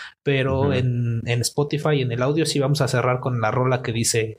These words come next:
Speaker 1: que dice Richie. Dinos nada más tus redes sociales, Valedor, ¿dónde te puede seguir la banda?
Speaker 2: Pues en el, lo que más uso es Instagram, o sea, sí tengo el Facebook y Twitter, pero pues la verdad ni los pelo.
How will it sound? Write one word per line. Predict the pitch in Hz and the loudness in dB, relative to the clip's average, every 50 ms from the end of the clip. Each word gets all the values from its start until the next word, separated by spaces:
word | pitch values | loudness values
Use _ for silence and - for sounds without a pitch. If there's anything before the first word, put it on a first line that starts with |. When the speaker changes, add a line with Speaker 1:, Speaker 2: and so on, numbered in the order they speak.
| - - - _ - | -16 -20 -20 _ -4
Speaker 1:
que | - 120 | -2 0
dice | 120 123 - 135 | 0 2 2 0
Richie. | 117 113 117 117 - 127 120 117 - | 0 0 0 0 0 0 0 -2 -2
Dinos | 147 147 151 170 175 165 151 156 | -2 0 0 0 0 0 0 0
nada | 160 160 156 | 0 0 0
más | 156 160 160 165 - | 0 0 -2 -2 -2
tus | 151 143 139 | -4 -4 0
redes | 147 156 165 160 156 | 0 0 0 0 -2
sociales, | 143 - - 170 170 170 180 170 170 | -2 -2 0 0 0 0 -2 -2 0
Valedor, | 170 170 165 165 165 170 165 160 | -2 0 0 0 0 0 -2 -2
¿dónde | 160 165 165 156 | -2 -2 -2 -2
te | 156 156 | -4 -4
puede | - 147 147 143 | -2 0 0 0
seguir | 147 135 135 143 143 | 0 -2 -2 -2 0
la | 147 143 139 | 0 0 0
banda? | 147 156 160 165 170 | 0 0 -2 -2 -2
Speaker 2:
Pues | 117 117 120 127 117 - | 0 0 0 0 0 0
en | 135 123 127 127 127 | 0 0 0 0 0
el, | 127 127 127 127 127 127 127 127 127 127 127 127 127 | 0 0 0 0 0 0 0 0 0 0 0 0 0
lo | 127 135 139 | 0 -2 0
que | - 151 | 0 0
más | 156 160 175 185 - | 0 0 -2 -2 -2
uso | - 185 - 196 156 | -4 -2 0 0 -2
es | 135 - 147 | 0 -2 -2
Instagram, | 147 160 - - 135 107 104 98 101 101 | -4 -4 0 0 0 0 0 -2 -2 -2
o | 101 | -2
sea, | - 135 135 | -2 -2 -2
sí | 131 156 143 | -2 -2 -2
tengo | 147 143 143 139 139 135 | 0 0 0 0 0 -2
el | 127 | -4
Facebook | - - - 123 120 127 135 127 131 117 107 - | -4 -2 0 0 0 0 0 -2 -4 -4 -4 -6
y | 82 | -6
Twitter, | 71 113 127 123 - 139 131 - | -4 -4 -4 0 0 -2 0 0
pero | 92 80 78 71 | -2 0 0 -2
pues | 73 - - - | -4 -6 -4 -2
la | 92 92 92 | -2 0 0
verdad | 90 98 98 104 107 110 | 0 0 0 0 0 0
ni | 113 110 101 | 0 0 0
los | 80 73 71 - | -2 -2 -4 -2
pelo. | - 110 120 131 156 208 - | -2 -2 0 0 -2 -4 -6